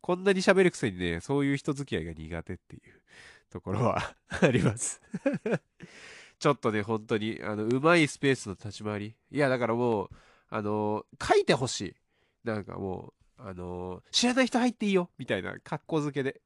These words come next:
入ってほしい。あとね、本当にTwitter社はね、ツーペースの通知とかマジやめてほしい。フリートの方がまだ良かったわ。あの、二十四時間で消えるやつ。あれの方がまだ全然俺はね、好きでした。スペースよりもね。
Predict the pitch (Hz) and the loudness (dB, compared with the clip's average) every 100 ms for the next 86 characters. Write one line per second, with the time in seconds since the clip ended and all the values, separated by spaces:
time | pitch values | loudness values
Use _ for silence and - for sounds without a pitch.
0 | _ _ - 135 131 - 95 - - - | _ _ -4 -2 -2 -6 -12 -10 -12 -2
1 | 151 147 104 95 87 107 107 113 101 - | 0 0 -2 -2 -4 -8 -6 -8 -6 -6
2 | 165 - 170 165 92 90 92 92 - 131 | -4 8 8 8 -2 -6 -10 -10 -12 -8
3 | 151 147 - 90 - 101 - - 95 110 | -4 -4 -4 -10 -8 -10 -10 -14 -8 -8
4 | 90 90 107 104 - - - 175 196 190 | -8 -8 -6 -6 -8 -8 0 2 4 6
5 | 180 185 120 135 123 110 104 90 82 - | 6 6 6 4 4 2 -2 -6 -10 -12
6 | _ _ - - - 95 113 185 175 139 | _ _ -20 -10 -6 -4 2 4 8 8
7 | 127 135 151 123 104 - 110 110 107 - | 8 4 2 2 0 -2 0 2 0 -4
8 | - - _ - - - _ - 127 165 | -18 -20 _ -20 -20 -20 _ 2 4 6
9 | 170 190 135 107 127 113 117 120 117 117 | 6 6 4 4 4 2 -2 -2 0 2
10 | 117 117 117 117 113 87 82 - - 131 | 2 4 4 4 2 -2 -6 -14 -2 0
11 | 98 - - - - - 135 117 - 95 | 0 -4 -12 -14 -18 2 4 4 0 -8
12 | - - 85 | -8 -16 -20